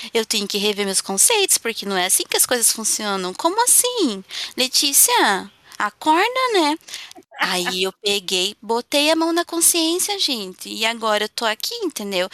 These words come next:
Vou trazer todos que estiver faltando, que não foram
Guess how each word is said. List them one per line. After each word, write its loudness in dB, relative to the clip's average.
Vou -6
trazer -4
todos -2
que -8
estiver 0
faltando, -2
que -10
não -10
foram -4